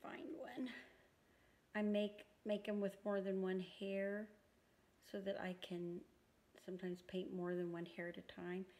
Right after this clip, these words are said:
But see how I'm just kinda building this to look thicker? I kind of am sporadic how I do this. I don't always just finish one side. I bounce around. This definitely needs to be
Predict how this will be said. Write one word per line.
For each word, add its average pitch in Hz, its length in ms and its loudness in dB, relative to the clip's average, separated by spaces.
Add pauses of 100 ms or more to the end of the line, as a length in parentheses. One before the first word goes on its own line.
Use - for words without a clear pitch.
(340)
But 214 100 -6
see - 180 -2
how 269 140 -2
I'm 254 80 2
just 233 180 -2
kinda 202 240 0
building 190 680 2 (140)
this 185 460 0
to 202 120 -8
look 196 220 -8 (140)
thicker? 220 480 -4 (800)
I 220 60 2
kind 302 280 4
of 294 120 4
am 247 120 4
sporadic 226 720 4
how 226 140 0
I 214 100 4
do 214 240 0
this. 220 240 0
I 202 80 6
don't 202 240 4
always 196 540 4
just - 320 -4
finish 196 340 4
one 196 200 4
side. 190 560 2 (520)
I 185 120 8
bounce 180 440 4
around. 165 560 -2
This 196 300 2
definitely 185 680 2 (360)
needs 190 260 4
to - 100 -4
be 190 340 0